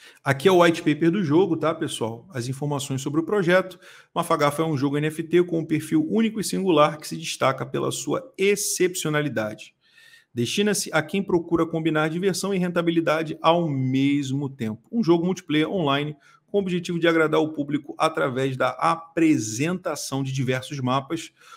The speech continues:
multiplicidade de itens, personagens exclusivos e ecossistema acessível a qualquer jogador que busca não apenas diversão, mas também rentabilidade. A Mafagaf vai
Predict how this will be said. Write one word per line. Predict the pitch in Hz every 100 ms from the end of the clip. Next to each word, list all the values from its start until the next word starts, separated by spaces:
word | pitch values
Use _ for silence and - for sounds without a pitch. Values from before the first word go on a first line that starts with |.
| - _
multiplicidade | 175 180 185 202 262 254 - - 175 170 156 127 135
de | 135 180
itens, | 160 165 170 160
personagens | - 185 180 - 147 131 135 139
exclusivos | 151 - 202 151 185 175 151
e |
ecossistema | 160 160 156 156 - 151
acessível | 151 - 160 - 123 131 135 _ _ _
a | -
qualquer | 139 143 165 - - 175 208 190
jogador | 196 190 160 170
que | -
busca | 151 165 165
não | 180
apenas | 190 175 170 170
diversão, | 180 208 - 180
mas | 185 175
também | 190 160 170
rentabilidade. | 127 143 165 165 156 170 - - - - _ _ _ -
A |
Mafagaf | 190 185 190 156 156 - -
vai | 143 143